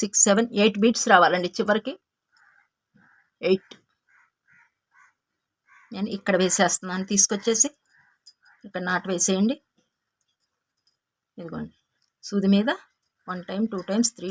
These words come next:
టైమ్స్, ఫోర్ టైమ్స్. సింగిల్ బాబు కాబట్టి డబల్ తీసుకుంటే టూ టైమ్స్ వేసేస్తే సరిపోతుంది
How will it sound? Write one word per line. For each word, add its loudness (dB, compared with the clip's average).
టైమ్స్, -2
ఫోర్ -4
టైమ్స్. -8
సింగిల్ 8
బాబు 2
కాబట్టి -2
డబల్ 8
తీసుకుంటే 2
టూ 4
టైమ్స్ 4
వేసేస్తే 0
సరిపోతుంది 0